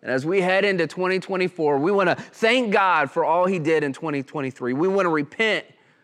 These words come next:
for our sins and mistakes from twenty twenty-three. And then the third and last thing I wanna encourage us is to make the most of twenty twenty-four. You see, I believe God has so much in store for you in twenty twenty-four.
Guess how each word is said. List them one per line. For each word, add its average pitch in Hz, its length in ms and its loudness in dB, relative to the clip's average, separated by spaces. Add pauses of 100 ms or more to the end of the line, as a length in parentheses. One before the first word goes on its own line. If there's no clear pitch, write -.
(120)
for 143 160 -2
our 170 220 2
sins 160 640 -4
and 135 140 -4
mistakes 135 580 -4
from 131 180 -8
twenty 139 300 -8
twenty-three. 147 460 -6
And 156 100 -2
then 175 100 -4
the 170 160 -2 (300)
third 190 320 0
and 175 100 0
last 175 340 0
thing 160 220 -4
I 160 100 -2
wanna 151 260 -4
encourage 139 420 -4
us 135 180 -4
is 135 140 -6
to 151 80 -2
make 147 280 0
the 151 60 2
most 147 540 -2 (580)
of 107 140 -8
twenty 117 300 -2
twenty-four. 117 600 -8 (760)
You 113 80 -12
see, 135 160 0
I 151 120 4
believe 156 300 0
God 147 220 0
has 135 180 -2
so 156 320 -2
much 170 280 -6
in 143 140 -6
store 139 440 -2
for 131 180 -6
you 101 360 -4 (500)
in 107 160 -10
twenty 113 260 -8
twenty-four. 104 540 -10